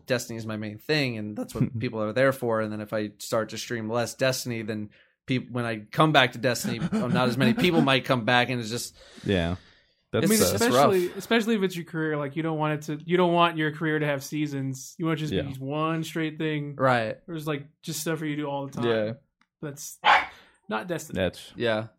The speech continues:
Speaker 1: Well, it might be Destiny with how they're doing
Speaker 3: Might,
Speaker 1: Shadowkeep.
Speaker 3: might
Speaker 1: We'll
Speaker 3: be
Speaker 1: see,
Speaker 3: Destiny.
Speaker 1: but
Speaker 4: I mean, ill.
Speaker 3: Could be.
Speaker 4: Would be ill.
Speaker 2: But Blue, who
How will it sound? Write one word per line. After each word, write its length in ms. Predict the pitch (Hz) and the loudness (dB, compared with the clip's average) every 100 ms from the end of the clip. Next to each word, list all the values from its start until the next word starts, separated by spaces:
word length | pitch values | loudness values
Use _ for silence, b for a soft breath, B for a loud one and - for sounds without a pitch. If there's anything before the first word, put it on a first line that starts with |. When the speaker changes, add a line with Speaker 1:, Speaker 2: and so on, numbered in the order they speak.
| _ _ _ _ - | _ _ _ _ -4
Speaker 1:
Well, 140 | 156 | 2
it 200 | 165 170 | 6 6
might 540 | 151 139 220 - - 165 | 6 6 6 4 -6 0
be 140 | 139 | 4
Destiny 440 | 131 127 - 127 | 4 2 2 0
with 200 | 123 123 | 2 0
how 180 | 139 131 | 4 4
they're 220 | 135 135 | 6 2
doing 220 | 131 139 202 | 2 2 2
Speaker 3:
Might, 80 | |
Speaker 1:
Shadowkeep. 480 | 208 156 139 120 113 | 4 4 4 0 -2
Speaker 3:
might 80 | - | -2
Speaker 1:
We'll 80 | 131 | -2
Speaker 3:
be 40 | |
Speaker 1:
see, 220 | 175 143 117 | 2 2 2
Speaker 3:
Destiny. 280 | 110 107 104 - | 2 0 0 -2
Speaker 1:
but 60 | |
Speaker 4:
I 40 | 110 | 2
mean, 200 | 113 - | 2 2
ill. 300 | 143 143 139 | 2 0 0
Speaker 3:
Could 180 | 220 170 | -4 -2
be. 280 | 147 143 147 _ | -6 -6 -10 _
Speaker 4:
Would 160 | 107 107 | -8 -4
be 140 | 113 | -2
ill. 200 | 127 113 - _ _ - | -2 -4 -8 _ _ 2
Speaker 2:
But 280 | 117 - 113 | 2 2 -4
Blue, 280 | 120 123 | 2 4
who 260 | 120 135 | 4 2